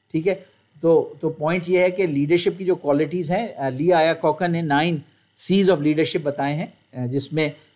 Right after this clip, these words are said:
क्यूरियोसिटी, क्रिएटिविटी, कम्युनिकेशन, कैरेक्टर, करेज, कन्विक्शन, charisma, कॉम्पिटेंस, कॉमन सेंस।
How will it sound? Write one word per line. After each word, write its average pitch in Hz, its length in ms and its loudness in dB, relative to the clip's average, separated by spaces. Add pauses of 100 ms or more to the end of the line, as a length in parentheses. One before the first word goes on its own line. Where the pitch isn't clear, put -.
क्यूरियोसिटी, 147 760 0
क्रिएटिविटी, 147 760 0
कम्युनिकेशन, 147 880 -6
कैरेक्टर, 147 480 2
करेज, 143 400 0
कन्विक्शन, 147 560 -6
charisma, 156 580 0
कॉम्पिटेंस, 151 540 -6
कॉमन 165 320 -2
सेंस। 165 320 -2